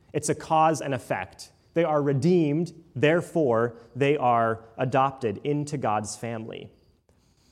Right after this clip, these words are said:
And when we understand Scripture rightly, it's really clear that this is the only way, right? Because like we've said, God is holy. He's infinite. He's, he's transcendent. He's just.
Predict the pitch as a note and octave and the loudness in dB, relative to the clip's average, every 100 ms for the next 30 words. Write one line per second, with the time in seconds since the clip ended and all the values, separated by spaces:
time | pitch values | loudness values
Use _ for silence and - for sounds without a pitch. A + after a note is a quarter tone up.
0 | _ - F#3+ G#3 F#3+ A3+ C4+ - G3+ F3+ | _ -2 2 4 4 2 -2 -2 -2 -2
1 | - E3+ - E3 C#3 - A2+ A#2+ - C#3+ | -4 -6 -4 -2 -2 -2 -2 0 0 -2
2 | A#2 G#2+ A2 _ _ _ _ _ - _ | -4 -6 -10 _ _ _ _ _ -20 _
3 | D3 E3+ A3 A3+ - F3+ C#3+ B2+ F#3 G3+ | -6 0 0 0 0 0 0 0 -2 -2
4 | E3+ C#3+ D3 C#3+ C#3+ C3+ G#2 G#2 G1+ C2 | -4 0 0 0 -2 -4 -4 -6 -8 -12
5 | G#2+ - _ _ _ _ _ _ _ - | -18 -20 _ _ _ _ _ _ _ 0
6 | D3+ D3+ - - - E3 F3 D#3 G3 D3+ | 2 0 -6 -18 -6 -2 0 2 2 0
7 | B2+ F#3+ B2+ C#3+ D#3+ D3 - - D3+ D3+ | 0 0 0 2 2 2 -4 -2 0 0
8 | G#2+ A2 G#2 _ _ _ E3 - D3+ D#3 | -4 -10 -16 _ _ _ -4 -2 -2 -2
9 | C#3 A2 - - D3+ G#2 B2 D3 D3 D3 | -2 -6 -8 -6 -6 -4 -6 -6 -6 -6
10 | C#3 C3 - C#3+ D3 A#2 - - - _ | -6 -6 -6 -4 -4 -6 -12 -18 -20 _
11 | _ C3+ A2+ G2+ C3 C3 - - - | _ -6 -6 -4 -2 -4 -6 -14 -14